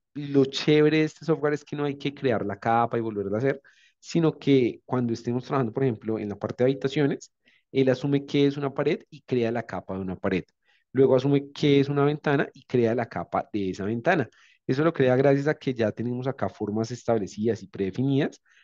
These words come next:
de qué es una, una, de cómo seleccionar una ventana, de cómo seleccionar una, una pared, y solamente seleccionamos acá el icono y lo arrastramos acá a esta pantalla.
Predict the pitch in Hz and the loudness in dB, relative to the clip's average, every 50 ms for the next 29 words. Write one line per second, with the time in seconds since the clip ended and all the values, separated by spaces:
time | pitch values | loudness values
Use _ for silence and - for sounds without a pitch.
0 | _ _ _ - 123 120 - - - 110 110 104 110 107 110 113 113 117 120 117 | _ _ _ -2 -2 -2 -2 -2 0 0 2 2 2 0 0 0 0 0 0 0
1 | 117 117 - - 120 117 117 117 113 113 110 110 - - - 107 - - 135 135 | 0 -2 -2 -4 -6 -4 -2 0 0 0 0 -2 -2 -4 -8 -6 -2 0 0 0
2 | 131 135 139 - - 113 104 101 101 117 127 131 131 - - 131 123 143 - - | 0 -2 -4 -6 -6 -6 -6 -6 -4 -2 -2 -2 -2 0 0 0 0 -2 -4 -6
3 | _ _ _ _ _ _ _ _ - 107 - - 117 117 117 127 127 127 - - | _ _ _ _ _ _ _ _ -8 -8 -6 -4 -4 -2 -2 -2 -4 -4 -4 -2
4 | 110 101 95 98 104 113 117 120 120 - - - 120 120 117 - - 135 139 165 | -2 -2 -2 -2 0 0 2 2 0 -2 -2 -4 -6 -6 -2 0 0 2 2 0
5 | - - - _ _ 147 143 165 208 - - - - 120 113 107 110 113 110 104 | -2 -6 -14 _ _ -12 -10 -10 -10 -10 -10 -6 -2 -2 0 0 0 -2 -2 -2
6 | - 107 - - - - 104 107 - - 101 104 104 113 123 143 139 - - 110 | -2 -4 -4 -4 -6 -6 -6 -6 -4 -2 -2 0 0 2 0 0 0 2 2 4
7 | 107 107 113 123 147 139 - - 147 190 - - - _ _ _ _ _ _ _ | 4 4 4 2 0 -2 -2 0 0 0 0 -4 -6 _ _ _ _ _ _ _
8 | - 180 196 175 147 139 120 120 117 - - - 104 104 101 98 98 104 104 - | -4 -2 0 2 2 2 2 2 -2 -2 -4 -4 -4 -4 -4 -6 -8 -10 -10 -10
9 | - 92 87 85 - - - - - 85 85 - 143 151 147 139 | -8 -8 -6 -6 -8 -10 -12 -8 -8 -6 0 2 4 4 4 2